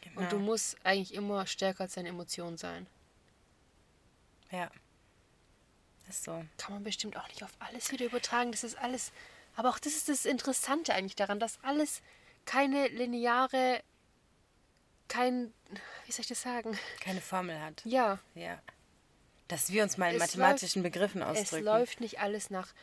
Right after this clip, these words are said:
Speaker 1: Schema F.
Speaker 2: Ja, richtig. Weil, ich wollte grad zu dir sagen, krass, weil ich handle irgendwie nur noch aus Emotionen raus. Weil ich mir immer denk, würde mir das jetzt gut tun,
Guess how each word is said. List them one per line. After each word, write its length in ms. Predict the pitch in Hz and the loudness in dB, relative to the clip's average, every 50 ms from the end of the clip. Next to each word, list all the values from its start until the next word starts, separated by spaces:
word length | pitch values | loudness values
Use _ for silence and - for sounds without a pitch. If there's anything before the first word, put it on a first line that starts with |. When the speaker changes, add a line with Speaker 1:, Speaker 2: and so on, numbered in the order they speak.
| - _ | -12 _
Speaker 1:
Schema 440 | - - - 202 190 190 190 185 - - | -2 0 0 0 -2 -2 -2 -4 -4 -2
F. 360 | 180 170 175 - - - - _ - _ _ _ _ _ _ _ _ | -4 -6 -6 -8 -14 -16 -18 _ -20 _ _ _ _ _ _ _ _
Speaker 2:
Ja, 180 | 190 202 214 | 4 4 4
richtig. 500 | 202 196 190 - - 165 156 151 - - _ _ _ - - - _ _ _ _ _ _ _ _ _ | 6 4 0 -4 -8 -8 -8 -10 -14 -18 _ _ _ -20 -20 -20 _ _ _ _ _ _ _ _ _
Weil, 460 | 170 170 180 180 190 202 233 269 302 - - - _ | 2 6 8 8 8 6 4 2 0 -6 -16 -18 _
ich 120 | - 180 - | -12 0 2
wollte 220 | 196 185 - 196 | 2 2 4 0
grad 260 | - 170 196 226 254 | 2 8 8 8 8
zu 140 | - - 220 | 8 2 2
dir 140 | 180 180 175 | 2 0 0
sagen, 320 | 160 170 165 165 165 160 | 2 2 2 2 0 -4
krass, 480 | - - - 185 196 233 254 - - - | -8 -2 4 6 6 6 6 4 0 2
weil 160 | 160 151 139 | 2 2 2
ich 160 | 180 175 - | 0 0 0
handle 340 | 180 185 185 180 180 175 139 151 | 0 0 0 2 0 0 2 0
irgendwie 260 | 170 165 170 165 160 | 0 0 0 -2 -2
nur 120 | 156 160 | -2 -2
noch 160 | 156 156 - | -4 -4 -4
aus 160 | - 156 - - | -4 -6 -6 -6
Emotionen 480 | - 151 151 147 - - 147 147 147 143 | -8 -8 -6 -6 -6 -6 -6 -8 -8 -6
raus. 360 | 143 147 147 151 - - - - _ _ _ _ _ _ - _ _ _ _ _ _ _ _ _ | -6 -6 -6 -6 -10 -14 -18 -20 _ _ _ _ _ _ -20 _ _ _ _ _ _ _ _ _
Weil 160 | 180 175 180 180 | 0 0 0 0
ich 100 | 185 196 | -2 -4
mir 60 | 185 | -2
immer 160 | 170 165 165 | -2 -2 -2
denk, 280 | 160 165 165 165 156 - | -2 -4 -4 -6 -4 -6
würde 160 | 170 165 170 | -6 -4 -2
mir 120 | 175 165 | -4 -4
das 180 | 156 156 - - | -4 -6 -8 -10
jetzt 240 | - - - - - | -4 -4 -4 -4 -2
gut 200 | 196 202 185 - | -8 -8 -8 -8
tun, 320 | - - 190 190 196 190 | -6 -6 -4 -4 -4 -6